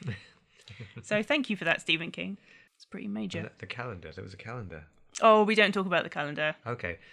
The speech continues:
Speaker 2: I'll edit this out.
Speaker 1: <laughs> 'Cause we have a friend who, every time that, you know, that it gets mentioned, he likes to post those pictures, um,
Speaker 2: <laughs>
Speaker 1: on social media. So we don't, we won't go there again. Anyway,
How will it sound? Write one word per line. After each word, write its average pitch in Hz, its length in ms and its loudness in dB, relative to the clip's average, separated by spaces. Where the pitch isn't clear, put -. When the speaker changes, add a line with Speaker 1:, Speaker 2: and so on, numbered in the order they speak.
Speaker 2:
I'll 101 220 -6
edit 120 320 6
this 247 220 8
out. - 260 10
Speaker 1:
<laughs> 214 680 0
'Cause 190 160 -10
we 233 80 4
have 202 160 4
a 190 40 -4
friend 185 360 4
who, 180 100 -2
every 175 200 0
time 170 360 -2
that, 165 100 -4
you 160 80 -2
know, 165 160 -4
that 165 60 -4
it - 80 -8
gets - 240 -4
mentioned, 170 400 -6
he 180 140 -6
likes 170 240 -4
to 185 80 -12
post 185 360 -2
those 151 240 -2
pictures, - 540 -10
um, 104 560 -8
Speaker 2:
<laughs> 120 680 -10
Speaker 1:
on 180 120 -8
social 170 340 -6
media. 170 260 -2
So 196 200 0
we 190 120 -4
don't, 185 120 -4
we 165 120 -8
won't 170 180 -8
go 165 160 -6
there 160 180 -10
again. 151 360 -12
Anyway, 240 500 4